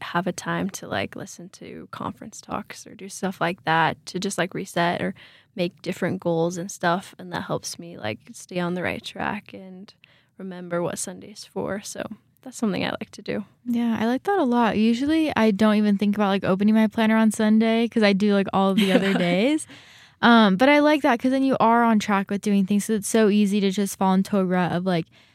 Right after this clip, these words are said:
Speaker 2: taking a nap and then going on your phone, and then all of a sudden you're on YouTube or TikTok or Instagram for too long, whatever. Um, so having things, like, y-, you want to get done that day that are good things,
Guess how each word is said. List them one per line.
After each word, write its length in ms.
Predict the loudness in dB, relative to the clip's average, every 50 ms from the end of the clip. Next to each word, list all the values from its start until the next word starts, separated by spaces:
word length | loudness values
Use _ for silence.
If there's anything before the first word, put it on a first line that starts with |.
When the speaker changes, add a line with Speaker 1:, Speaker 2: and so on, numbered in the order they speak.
| _ _ -4
Speaker 2:
taking 260 | -4 -4 -2 -2 -2
a 60 | -2
nap 480 | 0 0 2 2 2 4 2 2 0 0
and 60 | -2
then 80 | -2 0
going 180 | 0 0 0 2
on 100 | 2 2
your 100 | 0 0
phone, 520 | -4 -4 -2 0 2 4 4 4 4 4
and 140 | 4 4 2
then 400 | 2 2 2 0 0 0 -2 -4 -8 -6
all 140 | -4 -2 -2
of 80 | -2 -2
a 40 |
sudden 200 | -4 -2 0 2
you're 140 | 2 2 2
on 100 | 2 2
YouTube 400 | 2 2 0 0 0 0 0 0
or 80 | 0 -2
TikTok 560 | -2 -4 -8 -8 -4 -4 -4 -2 -2 -4 -4
or 60 | -2
Instagram 440 | 0 0 0 0 0 0 0 0 -2
for 80 | -2 -6
too 200 | -8 -6 -4 -4
long, 280 | -2 0 0 0 0
whatever. 540 | 0 0 0 -2 -2 -2 -2 -2 0 -2 -2 -6 -12 -20 -20 -20 -20 -20 _ _ _ 0
Um, 360 | 2 4 4 4 4 2 2
so 200 | 2 4 4 4
having 480 | 4 4 4 4 4 4 4 2 2 2
things, 260 | 2 2 2 2 0
like, 140 | 0 -2 -2
y-, 120 | -4 -2 0
you 160 | 2 2 4
want 260 | 4 2 2 0 -2
to 80 | -4 -4
get 140 | -6 -4 -4
done 160 | -4 -4 -2
that 160 | -4 -4 -4
day 140 | -4 -4 -2
that 140 | -4 -4 -6
are 60 | -6
good 260 | -8 -10 -12 -10 _
things, 440 | -6 -6 -4 -4 -6 -8 -10 -14